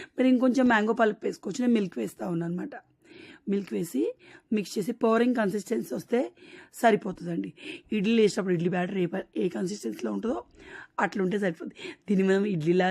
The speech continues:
స్టీమ్ చేసినా బాగానే ఉండేదండి. But నా ర-, ఒక కేక్ మౌల్డ్ ఉంది కదా, దాన్ని కూడా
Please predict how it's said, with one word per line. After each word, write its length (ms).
స్టీమ్ 280
చేసినా 280
బాగానే 320
ఉండేదండి. 420
But 200
నా 60
ర-, 140
ఒక 120
కేక్ 280
మౌల్డ్ 280
ఉంది 200
కదా, 140
దాన్ని 240
కూడా 100